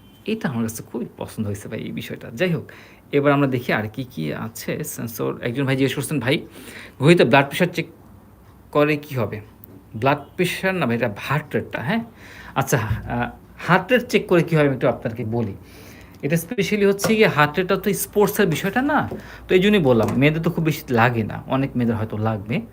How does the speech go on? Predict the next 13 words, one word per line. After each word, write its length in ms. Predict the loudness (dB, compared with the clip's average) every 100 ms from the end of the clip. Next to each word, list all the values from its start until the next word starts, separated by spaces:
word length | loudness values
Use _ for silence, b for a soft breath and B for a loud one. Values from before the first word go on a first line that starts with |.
| B B B B B -10
আহ, 400 | -6 -4 -4 -6 -10 -20 -20 -6
এটা 220 | 0 2
হচ্ছে 220 | 2 0
কি 60 | 2
basically 340 | 2 2 0
আমরা 140 | 2 2
যারা 280 | 4 4
রানিং 320 | 4 6 6 4
করি, 240 | 0 -4
আর 60 | 0
যেমন 220 | 2 2
আমি 200 | 2 2
হচ্ছে 320 | 0 -4 -8